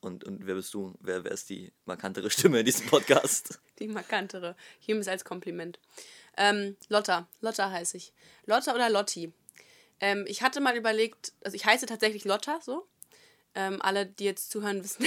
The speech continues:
Speaker 2: <laughs> das wahrscheinlich.
Speaker 1: <laughs>
Speaker 2: Aber, ähm,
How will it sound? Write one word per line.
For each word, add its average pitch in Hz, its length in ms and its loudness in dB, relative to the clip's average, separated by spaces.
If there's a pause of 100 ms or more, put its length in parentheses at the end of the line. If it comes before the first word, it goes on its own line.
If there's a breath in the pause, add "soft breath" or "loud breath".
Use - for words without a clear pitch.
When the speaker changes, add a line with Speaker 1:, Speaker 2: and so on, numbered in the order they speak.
(140)
Speaker 2:
<laughs> - 160 -4
das 349 320 12
wahrscheinlich. 370 760 12
Speaker 1:
<laughs> - 1800 2
Speaker 2:
Aber, 254 420 12
ähm, 247 240 8